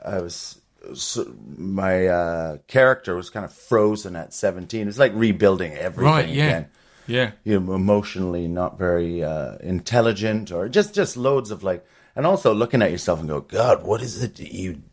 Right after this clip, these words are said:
Speaker 1: do? What do you have? Like, what are your interests even?"
Speaker 2: Yeah.
Speaker 1: That was a big one.
Speaker 2: Yeah, that's a mad one,
Speaker 1: And I,
Speaker 2: right?
Speaker 1: like, all these things I thought I was interested in, I wasn't that interested in, it, it turns out.
Speaker 2: It's just
Speaker 1: Just
Speaker 2: they were places
Speaker 1: discovering
Speaker 2: where alcohol
Speaker 1: Yeah.
Speaker 2: was,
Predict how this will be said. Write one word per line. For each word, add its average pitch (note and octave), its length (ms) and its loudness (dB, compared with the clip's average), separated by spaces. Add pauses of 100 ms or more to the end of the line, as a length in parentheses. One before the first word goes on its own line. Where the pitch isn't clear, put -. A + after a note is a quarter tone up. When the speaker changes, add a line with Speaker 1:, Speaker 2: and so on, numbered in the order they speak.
(160)
Speaker 1:
do? G#2+ 360 -4
What A#2 220 -2
do C#3 60 -4
you C#3 180 -4
have? A2 440 2
Like, - 200 4
what A#2+ 180 4
are F3+ 60 8
your B2+ 220 4
interests C3+ 640 0
even?" D#2 320 -4
Speaker 2:
Yeah. A#2+ 220 -2 (140)
Speaker 1:
That F3+ 140 6
was C#3+ 120 2
a F#2 60 -2
big D#2+ 240 -10
one. D#2+ 240 -8 (440)
Speaker 2:
Yeah, D#3+ 220 0
that's D#3 180 -8
a C3 40 -10
mad F3 340 -4
one, G#2 140 -6
Speaker 1:
And A2+ 60 0
I, A2+ 80 4 (100)
Speaker 2:
right? - 100 -10
Speaker 1:
like, A#2+ 200 4
all C#3 120 4
these C3+ 320 -6
things C3 300 -2
I G2 80 0
thought C#3+ 320 6
I E3 40 4
was A2 180 0
interested F2 520 -4
in, G#2+ 120 0
I G#2+ 40 0
wasn't B2 400 2
that F2+ 180 2
interested D#2+ 560 -8
in, D#2+ 140 -4 (400)
it, - 60 -10
it - 120 -8
turns E2+ 340 0
out. G2+ 240 2 (220)
Speaker 2:
It's - 140 -4
just - 420 4
Speaker 1:
Just C3 120 2
Speaker 2:
they B2+ 60 2
were B2 120 4
places C3+ 340 4
Speaker 1:
discovering B2+ 160 2
Speaker 2:
where A#2+ 200 4
alcohol C#3 380 0
Speaker 1:
Yeah. C#3 100 2
Speaker 2:
was, G2 400 -4